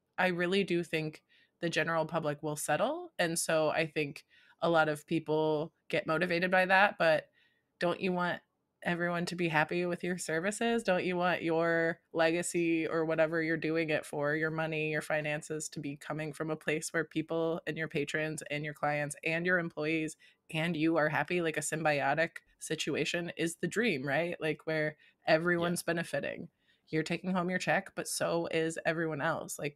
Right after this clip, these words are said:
Speaker 1: we're all happy and no one's complaining at the end of the day. It saves so much stress. I just really, it seems like such a simple
Speaker 2: Yes.
Speaker 1: solution,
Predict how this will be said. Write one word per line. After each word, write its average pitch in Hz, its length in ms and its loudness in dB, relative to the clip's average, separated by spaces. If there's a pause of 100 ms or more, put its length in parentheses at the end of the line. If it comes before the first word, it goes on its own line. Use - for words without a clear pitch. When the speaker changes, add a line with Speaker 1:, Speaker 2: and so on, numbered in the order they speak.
Speaker 1:
we're - 200 -2
all 151 280 4
happy 147 640 -4
and 147 140 -4
no 151 120 -4
one's 147 360 -4 (460)
complaining 196 540 -2
at 180 80 -2
the 165 100 0
end 165 100 0
of 160 60 -2
the 160 60 -2
day. 156 220 4
It 160 120 0
saves 175 280 -2
so - 100 -6
much 160 160 -4
stress. - 460 0
I 180 80 -2
just 180 240 -4
really, 180 400 0 (440)
it 196 140 -4
seems 233 240 6
like 202 140 2
such 170 240 0
a 175 40 -2
simple 156 400 -2
Speaker 2:
Yes. - 20 -4
Speaker 1:
solution, 160 680 -2